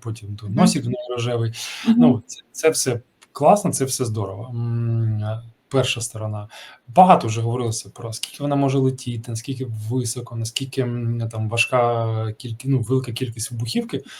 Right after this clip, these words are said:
Speaker 1: Ми не знаємо по факту, це <clears throat> так воно, чи там трішки перебільшені ці якості, м, характеристики. Ну, це можна порівняти, знаєте, коли кажуть виробники:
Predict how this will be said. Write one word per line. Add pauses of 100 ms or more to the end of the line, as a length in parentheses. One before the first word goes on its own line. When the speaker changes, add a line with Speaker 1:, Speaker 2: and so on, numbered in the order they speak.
(400)
Speaker 1:
Ми
не
знаємо
по
факту,
це (380)
<clears throat>
так
воно, (100)
чи (440)
там
трішки
перебільшені
ці
якості,
м,
характеристики.
Ну,
це
можна
порівняти,
знаєте,
коли
кажуть
виробники: